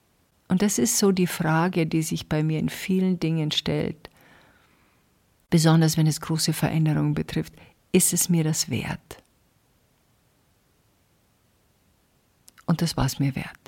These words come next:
A, ist es sowieso gesund, wenn ich mich bewege,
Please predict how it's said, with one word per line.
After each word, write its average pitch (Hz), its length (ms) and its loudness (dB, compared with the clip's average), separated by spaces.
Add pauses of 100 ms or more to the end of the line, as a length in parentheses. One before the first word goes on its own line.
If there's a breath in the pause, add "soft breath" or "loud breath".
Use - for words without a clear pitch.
(2500 loud breath)
A, 156 180 4
ist - 220 0
es - 80 -2
sowieso 160 300 2
gesund, 180 360 4
wenn 165 120 2
ich 165 80 2
mich 160 180 0
bewege, 151 640 -2